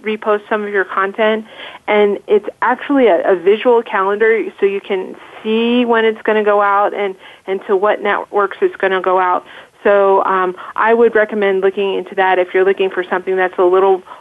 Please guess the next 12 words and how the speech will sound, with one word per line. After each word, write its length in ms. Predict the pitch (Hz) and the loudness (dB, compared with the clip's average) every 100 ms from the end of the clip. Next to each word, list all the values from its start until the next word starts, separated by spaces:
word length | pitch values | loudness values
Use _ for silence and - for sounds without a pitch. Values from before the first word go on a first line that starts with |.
| - | -8
more 380 | 202 208 208 190 | -2 2 2 0
robust. 720 | 196 185 190 165 - - - _ _ _ - - - | 0 0 0 -2 -6 -18 -20 _ _ _ -20 -12 -2
I 160 | 220 226 | 0 2
also 340 | 240 277 330 | 2 2 2
wanna 180 | 311 285 | 2 4
make 220 | 247 233 | 2 2
sure 240 | - 233 | 2 4
that 160 | 220 202 | 6 4
you 100 | 208 | 4
understand 640 | 196 214 214 220 208 202 202 | 4 0 0 2 2 2 2
that 220 | 190 - | 2 2
with 200 | 190 | 2